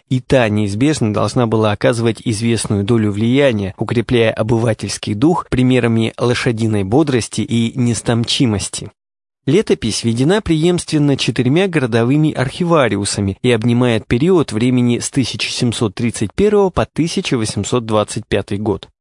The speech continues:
В этом году, по-видимому, даже для архивариусов литературная деятельность перестала быть доступной. Внешность летописца имеет вид самый настоящий, то есть такой, который не позволяет ни на минуту усомниться в его подлинности. Листы его также желты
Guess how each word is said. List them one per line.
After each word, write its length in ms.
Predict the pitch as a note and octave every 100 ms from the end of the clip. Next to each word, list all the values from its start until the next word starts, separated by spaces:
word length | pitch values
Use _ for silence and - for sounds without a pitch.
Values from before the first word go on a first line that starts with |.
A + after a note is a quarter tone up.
| _ -
В 60 |
этом 260 | G3 A3 G3
году, 240 | F#3+ G#3
по-видимому, 580 | A#3 F3+ F3+ E3+ E3+ D#3+
даже 360 | D3 D3 C#3 C#3
для 200 | B2+ C3+
архивариусов 1080 | - C#3 - D3 C#3+ A#2+ G#2 G2+ - G2+ - -
литературная 800 | B2 A#2+ C3+ B2 A#2 A2 G#2+ G2
деятельность 600 | G2+ D3+ E3 B2+ A2 -
перестала 560 | - A#2 G#2+ - G#2+ A2
быть 220 | G#2+ G2+
доступной. 720 | A2+ - - A2+ G#2 F#2+ F#2+ _ _
Внешность 540 | A#2+ D3+ A3+ - G3+ G3+
летописца 640 | F#3+ F#3+ G3 F3+ - B2+
имеет 360 | B2+ F3+ G#3+ D3
вид 180 | D#3 -
самый 380 | - C3+ D3
настоящий, 720 | C3 A#2 - G#2+ G#2 G2 - -
то 140 | D#3+
есть 160 | D3+ -
такой, 320 | E3 A#3 A#3
который 420 | - - F3+ E3+ -
не 140 | F3+
позволяет 640 | F#3+ E3+ E3 D3+ A#2+ G#2 -
ни 80 | A2+
на 100 | A2
минуту 400 | A#2+ D#3 F3+ B2
усомниться 560 | - G#2 A#2 C3 A#2+
в 20 |
его 280 | G#2 G#2+ A#2
подлинности. 840 | - B2+ A2+ G#2 G2 F#2+ - - - _ C3+
Листы 300 | C3 - G#3+
его 260 | G3 A#2+
также 360 | - A#2 G#2+ A2
желты 520 | G#2+ A#2+ - F#3